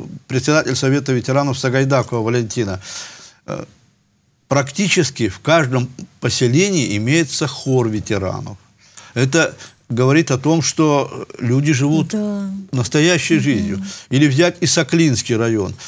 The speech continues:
Speaker 1: Волик Елена Ивановна, председатель совета. У неё даже председатели поселений являются главы поселений.
Speaker 2: Мгм.
Speaker 1: Она сумела вовлечь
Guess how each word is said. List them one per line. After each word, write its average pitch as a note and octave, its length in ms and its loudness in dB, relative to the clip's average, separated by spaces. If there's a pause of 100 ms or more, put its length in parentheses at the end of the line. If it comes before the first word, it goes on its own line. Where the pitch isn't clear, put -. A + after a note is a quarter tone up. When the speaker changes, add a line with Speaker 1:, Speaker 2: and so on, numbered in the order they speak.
Speaker 1:
Волик C3+ 400 4
Елена B2 420 2
Ивановна, G#2 440 0
председатель A2 600 -2
совета. G2+ 500 -2 (600)
У B2 80 0
неё D3 460 4 (720)
даже C#3+ 420 2 (220)
председатели C3+ 840 2
поселений D#3 920 0 (280)
являются D3+ 760 2
главы B2 400 2
поселений. G#2+ 580 -2
Speaker 2:
Мгм. A#3+ 220 0 (140)
Speaker 1:
Она F3 320 4
сумела C#3+ 680 2
вовлечь D3+ 520 4